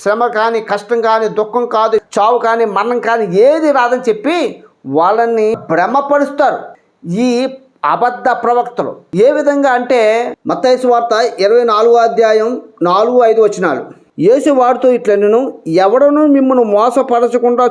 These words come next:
చూచుకొనుడి. అనేకులు నా పేరట వచ్చి, నేనే క్రీస్తునని చెప్పి పలువురిని మోసపరిచెదరు." చదవని వాక్యంలోని అనేక మంది ప్రవక్తలు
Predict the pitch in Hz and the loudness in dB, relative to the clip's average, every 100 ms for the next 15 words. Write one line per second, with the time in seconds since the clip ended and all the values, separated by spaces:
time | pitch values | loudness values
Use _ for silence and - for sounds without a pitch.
0 | 240 233 208 220 208 214 170 131 - - | 0 -2 0 2 2 2 0 -4 -12 -4
1 | 160 220 269 269 247 220 214 214 170 190 | 0 2 2 2 0 0 0 0 2 2
2 | 233 233 180 175 240 294 247 - - _ | 2 2 0 -2 -2 -2 -4 -12 -20 _
3 | 151 185 277 320 311 311 262 269 254 247 | 0 2 4 2 0 0 -2 0 0 2
4 | 254 254 226 - 254 247 208 202 226 226 | 2 2 0 0 -2 -2 0 2 4 4
5 | 226 226 269 285 - _ _ 151 196 254 | 2 2 0 -4 -12 _ _ 0 2 2
6 | 285 262 254 240 226 220 220 190 135 - | 0 0 -2 0 2 4 4 2 -2 -10
7 | - - - 233 294 320 294 233 277 269 | -20 -20 -4 -2 0 0 0 -2 -2 0
8 | 262 220 202 214 - - 151 196 240 254 | 0 0 -2 -6 -10 -8 -4 0 2 4
9 | 262 247 233 240 226 196 - 175 185 226 | 2 0 0 0 0 -2 -4 -2 0 -2
10 | - 240 254 311 | -2 0 0 0